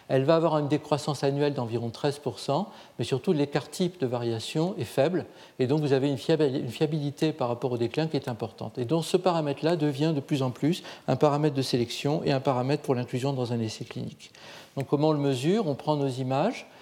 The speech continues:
et ici, euh, va être mesurée d'une part la limitante externe, d'autre part cette zone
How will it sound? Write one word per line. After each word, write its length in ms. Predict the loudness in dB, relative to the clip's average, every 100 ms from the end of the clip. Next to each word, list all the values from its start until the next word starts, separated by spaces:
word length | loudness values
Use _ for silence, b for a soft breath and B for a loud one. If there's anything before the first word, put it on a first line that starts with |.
| B B
et 180 | 2 2
ici, 640 | 2 -4 -4 0 2 2 0 -2
euh, 320 | 0 2 2
va 120 | 0
être 160 | 0 -2
mesurée 360 | -2 0 2
d'une 200 | 2 0
part 160 | 0 0
la 100 | 0
limitante 400 | -2 -4 -6 -8
externe, 440 | -8 0 2 2
d'autre 220 | 0 0 2
part 160 | 0
cette 240 | 2 0 2
zone 380 | 2 2 0